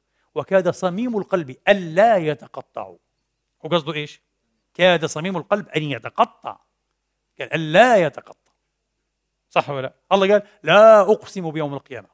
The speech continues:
أقسم، أه؟ "لا أقسم بهذا البلد، فلا أقسم بمواقع النجوم"، ولا مش صحيح؟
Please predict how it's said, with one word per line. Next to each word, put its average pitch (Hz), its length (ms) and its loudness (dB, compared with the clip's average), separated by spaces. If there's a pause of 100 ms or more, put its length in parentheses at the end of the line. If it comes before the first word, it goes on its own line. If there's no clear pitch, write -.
أقسم، - 340 -10 (720)
أه؟ 190 180 0 (300)
"لا 226 400 8
أقسم 202 460 -2
بهذا 170 380 -2
البلد، 123 320 -10 (480)
فلا 220 520 4
أقسم 214 500 -2
بمواقع 180 600 -2
النجوم"، 131 460 -14
ولا 170 160 -2
مش 170 60 -6
صحيح؟ 165 380 -8